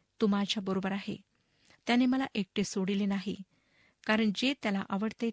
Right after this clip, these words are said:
ते मी सर्वथा करतो." तो ह्या प्रेमाचे आणि आज्ञाधारिकतेचे प्रदर्शन आपल्या महायाजकीय प्रार्थनेत करतो. योहानकृत शुभवर्तमान सतरावा अध्याय आणि एकोणीसाव्या वचनामध्ये तो म्हणतो,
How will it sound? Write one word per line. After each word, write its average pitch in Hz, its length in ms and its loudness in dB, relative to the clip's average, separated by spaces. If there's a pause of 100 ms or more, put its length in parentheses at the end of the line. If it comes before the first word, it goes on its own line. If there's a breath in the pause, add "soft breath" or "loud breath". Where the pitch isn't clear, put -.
ते 202 80 0
मी 196 140 2
सर्वथा 269 500 -2
करतो." 208 340 -8 (1400)
तो 339 180 4
ह्या 359 140 -4
प्रेमाचे 226 720 0 (200)
आणि 226 200 2 (100)
आज्ञाधारिकतेचे 208 1080 -2 (100)
प्रदर्शन 190 580 0 (460 loud breath)
आपल्या 247 420 2
महायाजकीय 202 840 0
प्रार्थनेत 190 460 0 (100)
करतो. - 300 -6 (520 soft breath)
योहानकृत 220 560 0
शुभवर्तमान 226 600 -2
सतरावा 196 500 -2
अध्याय 202 360 -2 (480 soft breath)
आणि 254 280 6
एकोणीसाव्या 269 680 2
वचनामध्ये 202 600 -2
तो 208 80 0
म्हणतो, 196 440 2